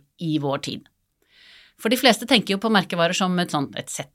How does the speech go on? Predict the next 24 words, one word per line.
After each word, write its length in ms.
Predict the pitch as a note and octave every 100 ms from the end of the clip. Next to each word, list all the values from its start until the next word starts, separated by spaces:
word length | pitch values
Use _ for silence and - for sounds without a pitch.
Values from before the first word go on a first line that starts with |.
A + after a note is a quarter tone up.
| -
av 140 | C#3+
assosiasjoner, 1120 | - C#3+ D3 C#3+ C4+ C#4+ C#4 C4+ C4 B3+ B3 G#3
altså 180 | E3+ E3
hva 100 | D#3
tenker 380 | D#3 F3 C#3+ D#3+
du 60 | F3
når 200 | F3+ E3+
du 0 |
tenker 300 | G3 E3 D#3
på 80 | G#3
Vipps? 380 | F4+ F#4+ - - _ _ _ _ _ _ - - -
Eh, 160 | E3+
men 160 | E3 F3+
det 80 | E3+
å 60 | E3+
være 160 | G3
gjenkjennbar 720 | G#3+ F3 D3 - D3+ E3 F#3
og 80 | A3
likt, 420 | D4 D#4+ - - -
sånn 300 | - G3+ F#3+
at 160 | F#3+ -
merkevaren 480 | F#3 - E3 D#3 D#3
blir 100 | F3+
foretrukket, 760 | E3+ D3 D3 F3+ - G4+ -